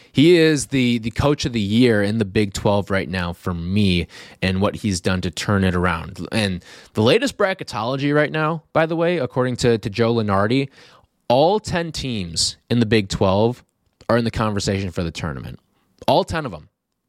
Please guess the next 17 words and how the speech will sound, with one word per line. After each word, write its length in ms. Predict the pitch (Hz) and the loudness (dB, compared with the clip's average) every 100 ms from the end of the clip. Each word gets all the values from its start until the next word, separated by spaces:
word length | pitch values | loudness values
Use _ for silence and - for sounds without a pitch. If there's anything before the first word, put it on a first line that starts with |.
| _ | _
And 160 | 123 127 | -2 -2
I 60 | |
get, 240 | 123 113 - | -2 -4 -6
like, 220 | 90 90 | -12 -10
it's 180 | 98 101 | -10 -4
a 80 | 95 | -4
smaller 380 | - 117 117 | 0 0 0
conference, 560 | 117 107 98 - 98 95 | -2 -4 -4 -4 -4 -2
so 320 | - 98 90 | 0 2 2
that 220 | 85 98 | 2 0
certainly 340 | - 104 78 90 | 0 0 0 -4
helps 440 | - 92 104 - - - - - | 0 0 0 -4 -8 -16 -14 -2
when 180 | 104 | 0
you 80 | 101 | 2
use 240 | 95 101 92 | 2 2 2
the 120 | 107 | 2
word 300 | 92 98 | 4 2